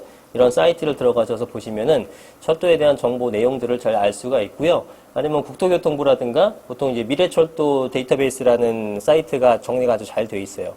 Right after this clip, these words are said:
그래서 요쪽에 들어가서 보시면은 현재 어디까지 진행되고 있고, 어, 어떤 역이 어떻게 들어올지 그동안의 변천 과정 같은 것들 다 나와 있는 사이트가 있습니다. 예. 나머지 거는 다 공공기관 거고 이건 일반 개인이 한 거예요. 근데 굉장히 잘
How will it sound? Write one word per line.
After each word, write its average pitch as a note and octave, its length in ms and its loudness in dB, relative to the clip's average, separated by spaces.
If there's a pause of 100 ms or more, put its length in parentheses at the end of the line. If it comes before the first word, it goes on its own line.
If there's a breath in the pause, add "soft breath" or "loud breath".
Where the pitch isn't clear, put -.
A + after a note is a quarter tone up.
(140)
그래서 G#2 140 -12
요쪽에 A#2+ 240 -4
들어가서 A2+ 380 -4
보시면은 A2+ 680 -4 (320 loud breath)
현재 F#3+ 320 -2
어디까지 D3+ 560 2
진행되고 B2 520 -4
있고, F3+ 500 -2 (280 loud breath)
어, G2+ 240 -2
어떤 D3+ 320 4
역이 C3+ 180 0
어떻게 A2+ 300 0
들어올지 A#2+ 640 -6 (140)
그동안의 C3+ 500 2
변천 B2 360 0
과정 A#2+ 340 0
같은 A#2 300 -2
것들 E3 460 0
다 A2+ 480 -2
나와 A2 240 2
있는 G2 200 -8
사이트가 C3 380 -4
있습니다. F#2+ 400 -14 (320)
예. - 680 -18
나머지 F#3 400 2
거는 F#3+ 280 2
다 D#3 120 4
공공기관 D#3 560 0
거고 C#3+ 200 2
이건 C3+ 220 0
일반 C3 280 2
개인이 C3+ 320 0
한 A2+ 160 -2
거예요. G2+ 300 -4
근데 A2 200 -14
굉장히 A#2 320 -4
잘 G2+ 380 -6